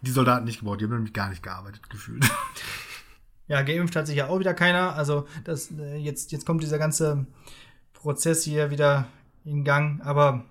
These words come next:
Speaker 2: schauen wir mal. Da will ich jetzt gar nicht so genau drüber reden. Über die Bundestagswahl werden wir in der nächsten Zeit einiges noch zu besprechen haben.
Speaker 1: Dann
Speaker 2: Denke
Speaker 1: machen wir
Speaker 2: ich mal,
Speaker 1: auch
Speaker 2: hier in diesen,
Speaker 1: Specials,
Speaker 2: machen wir
Speaker 1: ne?
Speaker 2: Specials.
Speaker 1: Specials.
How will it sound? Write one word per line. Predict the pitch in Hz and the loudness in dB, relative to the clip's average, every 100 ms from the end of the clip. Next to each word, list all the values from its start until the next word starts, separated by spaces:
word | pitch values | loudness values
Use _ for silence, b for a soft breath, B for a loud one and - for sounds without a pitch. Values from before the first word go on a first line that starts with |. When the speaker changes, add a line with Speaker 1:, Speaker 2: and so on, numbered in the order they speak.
| _ - _ _ 175 143 | _ -20 _ _ -16 -16
Speaker 2:
schauen | - 147 | -6 -2
wir | 165 | 2
mal. | 170 151 156 139 - _ | 4 4 4 0 -10 _
Da | - 127 | -14 -8
will | 127 | -6
ich | |
jetzt | 135 135 | -6 -6
gar | 135 | -6
nicht | 131 | -6
so | 135 | -4
genau | 131 127 | -4 -4
drüber | 127 131 127 | -4 -4 -4
reden. | 135 143 B B B 151 | -4 -4 B B B -6
Über | |
die | 147 | -2
Bundestagswahl | 156 220 226 190 175 175 180 | 4 4 6 2 2 0 2
werden | 165 175 | 2 2
wir | 160 | 0
in | 151 160 151 | 0 -4 -2
der | 151 147 | -2 0
nächsten | 160 160 170 160 | -2 -2 -2 0
Zeit | 156 160 160 - | 0 -2 -6 -8
einiges | 156 160 156 147 - | -4 -2 -4 -8 -8
noch | 165 147 | -8 -6
zu | 160 | -8
besprechen | 147 - 151 156 | -8 -6 -4 -2
haben. | 156 | -2
Speaker 1:
Dann | 117 | 0
Speaker 2:
Denke | 113 113 | 2 2
Speaker 1:
machen | |
wir | |
Speaker 2:
ich | 117 | 2
mal, | |
Speaker 1:
auch | 147 | 2
Speaker 2:
hier | 151 | 0
in | |
diesen, | 143 139 | 0 0
Speaker 1:
Specials, | 110 98 151 | 0 -2 -4
Speaker 2:
machen | 135 | -2
wir | 127 | -2
Speaker 1:
ne? | |
Speaker 2:
Specials. | 127 151 - 113 - | -2 -2 -2 -2 -2
Speaker 1:
Specials. | 98 - | -4 -14